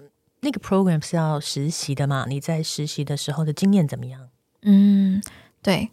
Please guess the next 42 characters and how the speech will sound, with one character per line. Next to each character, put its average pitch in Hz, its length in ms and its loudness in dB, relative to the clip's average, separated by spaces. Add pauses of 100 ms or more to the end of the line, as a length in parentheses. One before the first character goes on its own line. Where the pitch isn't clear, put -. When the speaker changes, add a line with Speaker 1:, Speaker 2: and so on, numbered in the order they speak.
Speaker 2:
有 202 120 2
实 233 240 2
习， 214 260 2
然 196 160 4
后 190 60 4
就 220 160 2
是 214 260 2
简 202 160 2
单 226 160 8
来 214 80 8
说 202 180 4
就 196 140 2
是， 196 360 2
呃， 156 220 2
台 - 180 0
湾 175 340 0
在 190 140 0
培 - 160 -2
养 165 160 -2
心 196 160 2
理 175 100 0
师 175 200 -2
之 175 160 -6
中 170 200 -2
的 185 140 0
那 - 180 -4
个 - 300 -8 (240)
硕 - 180 2
士 - 160 2
二 208 140 4
年 156 180 0
级 175 160 -4
大 180 160 2
家 170 140 0
会 175 160 2
经 175 280 0
历 175 120 0
的 - 260 -10
兼 208 200 4
职 - 180 -4
实 - 200 0
习。 - 300 -4